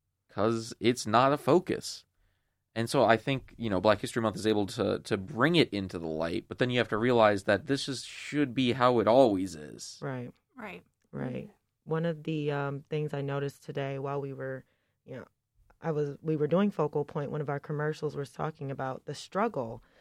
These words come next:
Speaker 2: We always, uh, emphasize every Black History Month on the past and African American struggle and slavery. And this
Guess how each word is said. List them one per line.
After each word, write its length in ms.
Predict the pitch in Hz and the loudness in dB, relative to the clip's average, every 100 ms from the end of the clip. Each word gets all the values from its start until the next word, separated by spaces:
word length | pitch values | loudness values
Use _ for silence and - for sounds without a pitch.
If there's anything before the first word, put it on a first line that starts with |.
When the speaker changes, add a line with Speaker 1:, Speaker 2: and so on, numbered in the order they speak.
| _ _ | _ _
Speaker 2:
We 160 | 185 - | -2 2
always, 600 | 175 175 180 180 175 - - | 4 4 4 2 -2 -8 -6
uh, 260 | 156 151 - | -2 -2 0
emphasize 840 | 190 196 180 170 143 139 131 139 - | -2 0 0 0 0 0 -2 -6 -6
every 280 | 165 165 185 | -2 2 2
Black 260 | 175 170 165 | 4 2 4
History 420 | 175 170 156 147 | 2 2 -2 -2
Month 360 | 143 139 135 - | -2 -4 -6 -8
on 300 | 147 143 139 | -8 -6 -6
the 80 | 135 | -8
past 760 | - - 165 123 131 135 - - | -10 -2 0 0 -4 -14 -20 -12
and 320 | 156 147 139 - _ _ _ | -8 -6 -6 -10 _ _ _
African 360 | 175 185 196 185 | -4 -2 0 0
American 460 | 170 170 170 160 | 2 2 2 0
struggle 520 | 151 - 170 151 139 135 | -4 0 2 4 2 -2
and 200 | 147 143 | -4 -6
slavery. 880 | - 165 175 170 143 139 123 131 - _ _ _ - | -8 0 2 2 -2 -6 -8 -12 -16 _ _ _ -6
And 200 | 185 185 | -2 2
this 340 | 220 - - | 2 0 -4